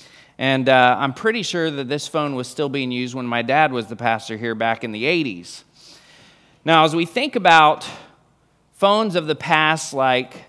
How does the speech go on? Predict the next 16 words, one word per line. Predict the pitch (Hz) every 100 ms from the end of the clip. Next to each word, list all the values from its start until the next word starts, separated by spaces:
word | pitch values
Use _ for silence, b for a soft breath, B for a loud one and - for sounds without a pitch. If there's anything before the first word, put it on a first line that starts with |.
| _ -
this | 120 143 -
one, | 107 101 98 101 117 160 147 _ _ b b b b -
right, | 147 -
our, | 160 165
our, | 156 175 165 147 b b b b b -
our | 170
communication | 175 175 170 226 262 156 196 185 180 165 135
was | 143 123
really | 135 147 196 247 196 147
limited | 135 147 190 202 147 123 117 117 131 139 123 B B B _
to | -
the | 131 127
length | 147 208 -
of | 170 131
this | 127 139 -
cord, | - 120 101 85 85